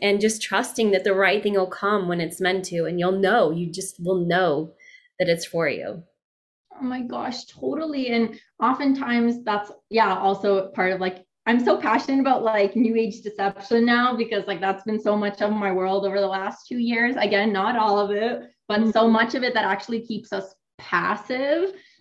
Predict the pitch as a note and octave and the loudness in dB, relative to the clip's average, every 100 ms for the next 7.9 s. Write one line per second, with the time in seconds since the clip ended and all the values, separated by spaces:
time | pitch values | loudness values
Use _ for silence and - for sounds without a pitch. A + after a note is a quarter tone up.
0 | _ A#3+ G#3+ A3 F#3 G3+ G3+ A3+ - G#3+ | _ 4 6 6 4 0 0 -2 -4 -2
1 | G#3 C4+ - A3+ G#3+ G#3 G3+ A3 G3+ F#3 | 0 0 0 0 0 -2 -2 0 0 2
2 | G3 G3+ G3+ F#3+ G#3+ G#3 F3+ G3 F#3+ F#3+ | 2 4 2 2 2 0 0 0 -2 -2
3 | F3+ F3 F#3 F#3 F#3 F#3+ F#3 F#3 F#3 F#3+ | -6 -4 -4 -4 -4 -4 -2 -2 2 2
4 | F3+ - F3+ F3 - F#3 F#3 F#3 G3+ F#3+ | 0 -6 -10 -10 -8 -6 -4 -4 -4 -6
5 | F3+ F#3 - - _ - G3+ G3+ A3 G3+ | -6 -6 -8 -16 _ -4 -2 0 0 2
6 | A3+ G3+ G#3+ G3+ - A3+ B3+ A3+ A3+ G3 | 0 2 2 2 2 2 2 -2 -2 -2
7 | F#3+ G3 F#3+ G3+ G3 - G3+ G3 | 0 -2 -2 -4 -4 -4 -2 -2